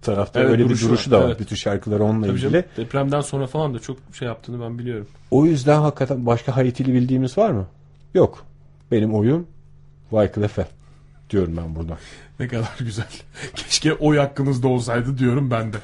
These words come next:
Speaker 1: Bundan sonra o zaman bir, bir Wyclef Jean konserine gidersek, bu arada Wyclef Jean'ın Tarkan'la da şarkısı var.
Speaker 2: Tarkan'la,
Speaker 1: Tarkan'la
Speaker 2: evet, doğru,
Speaker 1: Aman Aman
Speaker 2: Tarkan'la.
Speaker 1: şarkısını Tarkan'la,
Speaker 2: Evet.
Speaker 1: e, seslendirmişti. Yapımcı olarak da aslında müzik dünyasında önemli. E,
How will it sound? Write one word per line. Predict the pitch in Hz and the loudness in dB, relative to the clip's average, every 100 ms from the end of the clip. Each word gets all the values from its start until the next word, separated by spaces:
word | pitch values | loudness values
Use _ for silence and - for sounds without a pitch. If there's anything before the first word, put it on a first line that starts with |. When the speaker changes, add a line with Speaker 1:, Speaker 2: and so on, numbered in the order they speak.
| - - - | -14 -16 -2
Speaker 1:
Bundan | 117 147 156 | 4 4 4
sonra | 165 160 | 2 2
o | |
zaman | 143 180 147 | 4 4 2
bir, | 127 123 131 | -4 -4 2
bir | 135 | 2
Wyclef | 127 127 123 143 127 | 8 8 8 4 4
Jean | 120 143 143 | 6 4 4
konserine | 127 120 123 120 | 2 2 2 2
gidersek, | 135 156 135 | 2 0 0
bu | 127 | 2
arada | 139 156 127 | 4 4 4
Wyclef | 117 123 117 | 0 0 -2
Jean'ın | 123 131 147 - | 0 2 0 -2
Tarkan'la | - 107 147 135 101 | 0 2 2 0 -2
da | 90 | -4
şarkısı | 92 82 - 85 | -6 -8 -10 -10
var. | 78 - - | -10 -14 -8
Speaker 2:
Tarkan'la, | 123 127 147 143 143 147 - - - - - - | -6 -2 0 0 0 -2 -4 -14 -20 -20 -20 -6
Speaker 1:
Tarkan'la | 110 113 135 | 2 4 4
Speaker 2:
evet, | 127 135 170 | 4 4 6
doğru, | |
Speaker 1:
Aman | |
Aman | 123 127 | 6 6
Speaker 2:
Tarkan'la. | 127 131 | 6 4
Speaker 1:
şarkısını | 139 123 - 120 113 | 4 2 2 -4 -4
Tarkan'la, | 110 104 131 120 101 - - - | 0 2 2 2 0 -6 -12 -4
Speaker 2:
Evet. | 139 127 - | -2 -2 -6
Speaker 1:
e, | 95 92 92 90 90 | -4 -2 -2 -2 -4
seslendirmişti. | - 95 - 92 90 87 95 123 | -4 -6 -2 -4 -2 -6 -6 -2
Yapımcı | 101 98 95 110 | -2 0 2 4
olarak | 101 90 85 - | 4 4 -2 -8
da | 90 87 | -10 -10
aslında | - 90 | -10 -8
müzik | 87 85 - | -8 -8 -10
dünyasında | 87 82 - 85 | -8 -8 -8 -10
önemli. | 92 101 92 107 151 - - - - - | -4 -4 0 2 2 0 -16 -20 -20 -10
E, | 87 | -6